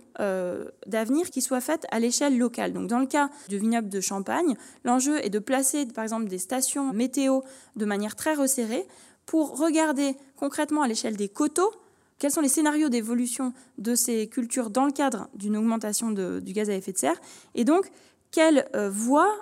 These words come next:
on peut choisir pour néanmoins maintenir ce vignoble du Champagne, qui est un très gros enjeu, euh, économique. On peut citer aussi un autre exemple, qui est l'exemple d'une entreprise qui s'appelle Drone Agricole, qui a développé une technique de, de drone pour surveiller, euh, les exploitations,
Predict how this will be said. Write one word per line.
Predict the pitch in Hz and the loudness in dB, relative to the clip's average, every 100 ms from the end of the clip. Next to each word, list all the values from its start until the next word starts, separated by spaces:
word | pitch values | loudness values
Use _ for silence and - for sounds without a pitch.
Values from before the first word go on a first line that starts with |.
| - | -8
on | - | -4
peut | 214 277 | 0 2
choisir | 269 262 247 240 370 - | 2 2 2 0 -2 -4
pour | - 320 359 | -6 -2 0
néanmoins | 240 226 262 | 2 2 4
maintenir | 269 294 277 311 220 - | 4 2 2 2 0 -4
ce | - | -8
vignoble | 220 226 208 | -4 -2 -2
du | 196 | -4
Champagne, | 196 214 320 | -4 -2 -2
qui | 320 | -2
est | |
un | 190 | -6
très | 185 226 | -6 -6
gros | 233 240 | -2 -2
enjeu, | 214 208 247 294 | -2 -4 -4 -2
euh, | 214 - | -2 -2
économique. | - 233 226 214 190 - - - - - - | -6 -2 0 0 -4 -8 -20 -20 -20 -10 -4
On | |
peut | 240 311 | 0 0
citer | 311 320 | 0 0
aussi | 302 262 | 0 0
un | |
autre | 226 - | -2 -4
exemple, | 240 311 | -4 -2
qui | 349 | -2
est | |
l'exemple | 220 226 | -2 -2
d'une | 220 | -2
entreprise | 233 254 285 | -4 -6 -6
qui | 277 | -4
s'appelle | 202 190 185 | -4 -4 -4
Drone | 240 254 285 | -2 0 2
Agricole, | 240 214 208 240 339 240 - - - | 0 -2 -6 -2 -2 -2 -10 -20 -10
qui | - | -4
a | 220 | -2
développé | 247 240 262 277 254 | 0 0 0 0 -2
une | 226 | 2
technique | 262 269 285 220 | 2 4 0 0
de, | 196 180 202 | -4 -4 -8
de | 196 | -8
drone | 190 226 339 381 | -6 0 0 -2
pour | 240 | -2
surveiller, | - 349 311 285 262 285 381 - - - | 0 0 0 2 2 0 -2 -10 -20 -6
euh, | 220 | -2
les | 214 240 | 0 0
exploitations, | 254 240 262 247 214 254 | -2 -2 -2 -2 -4 -6